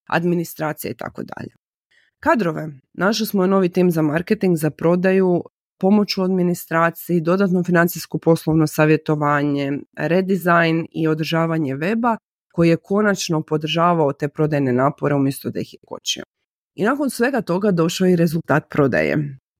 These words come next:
No, ne samo prodaje kao povećanja prodaje, već i profita, odnosno taj bottom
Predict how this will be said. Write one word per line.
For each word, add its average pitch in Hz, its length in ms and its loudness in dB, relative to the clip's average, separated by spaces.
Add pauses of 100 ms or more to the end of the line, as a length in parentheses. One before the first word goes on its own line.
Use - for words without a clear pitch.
(140)
No, 170 380 2 (400)
ne 226 260 2
samo 269 260 0
prodaje 117 640 0
kao 143 260 -2
povećanja 151 640 0
prodaje, 196 460 0
već 196 180 0
i 175 60 -6
profita, 156 540 0
odnosno 180 520 0
taj 202 160 2
bottom 185 460 2